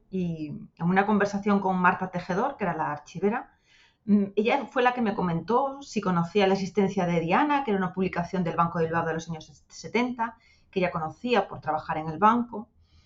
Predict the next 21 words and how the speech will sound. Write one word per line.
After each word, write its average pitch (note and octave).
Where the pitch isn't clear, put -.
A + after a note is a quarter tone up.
y G#3
que D4
estaba C#4
dirigida B3
exclusivamente F#3+
a F#3
mujeres. D#3
A D#3
mí D#3
me D#3+
pareció F3
muy F#3
curioso, C4
pero G3+
en F3
aquel F3
momento F3+
yo F3+
tenía F#3
otros F3+
intereses A#3